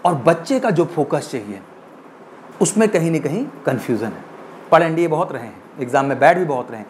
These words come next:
but exact जो standard है एनडीए का, जब तक उस standard के concept पे आप नहीं जाएंगे, उनके questions को नहीं approach करेंगे, तब तक बच्चा आप में वो confidence नहीं आएगा। तो it's very important बेटा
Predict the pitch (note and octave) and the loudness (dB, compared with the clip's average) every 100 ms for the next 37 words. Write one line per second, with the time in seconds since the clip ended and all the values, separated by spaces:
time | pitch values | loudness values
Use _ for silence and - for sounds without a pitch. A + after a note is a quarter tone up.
0 | - - D3 D#3 A2 - G3 - D3 G3 | -18 -6 -2 -2 -2 2 2 2 -2 -2
1 | F#3+ F3+ F3 F3+ D#3+ D#3 D3 C3+ B2 A2+ | 0 -4 -2 -2 -2 -4 -4 -4 -6 -6
2 | G#2+ - - A#2+ C3 F#3 - G#3+ G3+ E3 | -10 -10 -20 -4 0 0 0 -2 -4 -6
3 | - D#3+ E3+ F#3 F#3+ F3 C#3 C3+ F3 E3+ | -4 -2 0 -4 -4 -2 -2 -2 -6 0
4 | F3 D#3+ E3 D#3 D3+ D3+ D#3 E3+ - - | 4 4 4 -4 -4 -4 -8 -12 -18 -20
5 | - - - E3 F3 F3 E3+ A#3+ A3+ - | -20 -20 -6 0 0 2 0 0 -4 -2
6 | G3+ E3 D#3+ D3 C#3 - B2+ B2+ F3 - | 0 0 -2 -2 -4 -2 -4 -4 -6 -8
7 | - - - D3 D3+ C#3+ C3+ C#3 C3 C3+ | -20 -10 -4 -2 -2 -2 2 2 2 0
8 | B2+ A#2+ A2 A#2+ F#3+ C4 - - A#2 G#2+ | -4 -6 -6 -4 -2 -4 -10 -18 -16 -14
9 | A2 G2+ F#2 F#2+ - - - - - - | -14 -14 -16 -18 -20 -20 -20 -20 -20 -6
10 | C#3+ - B2+ G3 G#3 F3 D#3+ D#3 C3 C#3+ | -6 0 4 4 4 0 -2 0 0 2